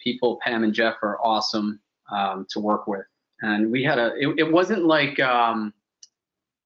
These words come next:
it was just like, you know, like, I don't know if you can imagine, like, the first time you ever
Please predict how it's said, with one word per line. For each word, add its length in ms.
it 100
was 100
just 260
like, 240
you 220
know, 140
like, 280
I 80
don't 140
know 140
if 120
you 60
can 140
imagine, 400
like, 200
the 180
first 280
time 280
you 160
ever 260